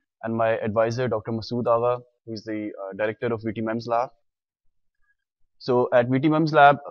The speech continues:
we use microfabrication and nanotechnology for, uh, biosensing and, uh, chemical sensing applications. And for chemical sensing applications,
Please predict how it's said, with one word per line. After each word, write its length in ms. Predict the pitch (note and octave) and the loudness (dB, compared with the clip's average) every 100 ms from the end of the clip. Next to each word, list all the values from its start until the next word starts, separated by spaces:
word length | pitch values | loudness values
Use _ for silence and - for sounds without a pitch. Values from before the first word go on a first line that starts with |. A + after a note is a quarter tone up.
| B2 | -4
we 340 | B2+ C3+ C3+ A#2+ | 2 2 2 0
use 400 | B2+ C3+ B2+ - | 0 0 -2 -6
microfabrication 720 | A#2 A#2+ C#3 B2+ A#2+ B2+ B2+ | -4 -4 -6 -8 -8 -8 -8
and 100 | A#2 | -8
nanotechnology 840 | A2+ B2 B2 A#2+ A#2+ B2 A#2+ B2+ B2+ _ _ _ - | -8 -10 -12 -8 -6 -6 -8 -12 -12 _ _ _ -4
for, 320 | A2+ A2 A2 G#2+ | 0 0 0 -2
uh, 180 | G#2 | -2
biosensing 760 | G2 A2 A#2 B2+ C3+ C#3 C3 B2 | 0 0 0 0 -4 -2 -4 -2
and, 320 | A2+ A2+ A2 | -2 -2 -2
uh, 120 | G#2 G2+ - | -2 -4 -6
chemical 320 | A#2+ A2 A#2+ C3 | -4 -4 -4 -6
sensing 360 | C3+ B2+ C3+ | -6 -6 -6
applications. 800 | B2+ C3 C3+ C3 D3 C#3 C#3+ - _ _ _ | -6 -6 -4 -4 -4 -6 -6 -12 _ _ _
And 120 | A#2 A2+ | -12 -6
for 100 | C3 | -4
chemical 320 | D#3 E3+ F3 | -2 -2 -2
sensing 320 | E3+ D3+ D3+ | -4 -4 -4
applications, 720 | C3+ C#3 C#3 C3 C#3+ C3+ - | -4 -4 -6 -4 -4 -6 -6